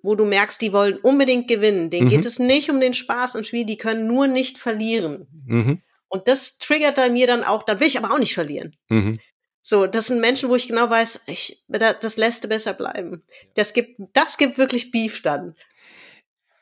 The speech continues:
Speaker 2: Ich weiß, was du meinst. Also so ganz verbissene Spielertypen sind
Speaker 1: Ja.
Speaker 2: auch anstrengend, aber die spielen wenigstens oft gut. Also die geben dir
Speaker 1: Ja.
Speaker 2: dann auch eine
Speaker 1: Ja,
Speaker 2: Challenge.
Speaker 1: klar.
Speaker 2: Ja, ich will ja auch nie, ich will ja auch gewinnen. Mir ist es nicht das Wichtigste beim Brettspiel zu gewinnen,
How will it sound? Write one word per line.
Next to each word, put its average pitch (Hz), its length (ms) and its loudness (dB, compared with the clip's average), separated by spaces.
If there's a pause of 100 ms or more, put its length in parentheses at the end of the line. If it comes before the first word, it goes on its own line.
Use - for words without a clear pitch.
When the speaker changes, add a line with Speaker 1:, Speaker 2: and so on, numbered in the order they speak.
(260)
Speaker 2:
Ich 110 120 -4
weiß, 143 140 6
was 143 100 -2
du - 80 0
meinst. 135 340 2
Also 117 220 2 (100)
so 107 160 -2
ganz 139 240 2
verbissene 160 440 0
Spielertypen 165 720 -2
sind 120 160 -2
Speaker 1:
Ja. 101 60 -2
Speaker 2:
auch 127 240 2
anstrengend, 143 800 0 (440)
aber 127 160 4
die 110 80 2
spielen 165 320 2
wenigstens 98 380 -2
oft - 320 -4
gut. - 500 0
Also 101 180 0
die 95 120 -6
geben 117 220 2
dir 110 100 4
Speaker 1:
Ja. 104 80 4
Speaker 2:
dann 165 80 0
auch 98 120 -4
eine 107 100 -4
Speaker 1:
Ja, - 40 -12
Speaker 2:
Challenge. - 280 2
Speaker 1:
klar. 247 240 -6 (300)
Speaker 2:
Ja, 113 260 0
ich 113 140 -4
will 123 100 4
ja 117 120 4
auch 147 220 0
nie, 117 160 -2
ich 101 140 -6
will 135 80 4
ja 120 100 6
auch 117 180 -2
gewinnen. 120 400 2
Mir 107 120 -2
ist 127 100 -6
es 127 160 -6
nicht 135 240 -4
das 90 160 -8
Wichtigste 165 460 -4
beim 160 200 0
Brettspiel 156 460 -2
zu 123 160 -2
gewinnen, 110 480 2